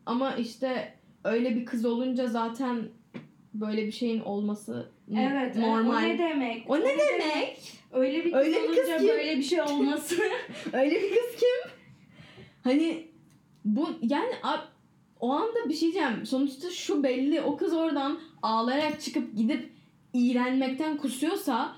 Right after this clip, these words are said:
Speaker 1: o kız onu isteyerek yapmadığı belli değil mi?
Speaker 2: Şey diyor ya, anne iş-,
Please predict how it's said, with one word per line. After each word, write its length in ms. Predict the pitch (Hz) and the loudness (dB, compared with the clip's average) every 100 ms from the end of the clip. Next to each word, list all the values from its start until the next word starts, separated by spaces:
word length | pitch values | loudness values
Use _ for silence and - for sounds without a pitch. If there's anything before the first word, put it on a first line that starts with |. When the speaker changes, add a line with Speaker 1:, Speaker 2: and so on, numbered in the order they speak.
| - - | -6 -2
Speaker 1:
o 140 | 247 | 0
kız 200 | 392 285 | 0 2
onu 180 | 285 330 | 2 0
isteyerek 680 | - 247 - 277 311 220 | -2 -2 0 2 2 0
yapmadığı 600 | 208 247 277 269 247 254 202 | 0 0 0 0 2 2 2
belli 300 | 214 220 220 | 2 2 0
değil 200 | 247 285 | 2 2
mi? 300 | 180 165 240 | 0 0 0
Speaker 2:
Şey 240 | 269 247 | 0 0
diyor 220 | 262 277 | 0 0
ya, 440 | 330 262 196 190 - - - | -2 -2 -4 -8 -12 -16 -10
anne 400 | 226 233 233 226 | -8 -6 -6 -6
iş-, 260 | 226 - | -10 -16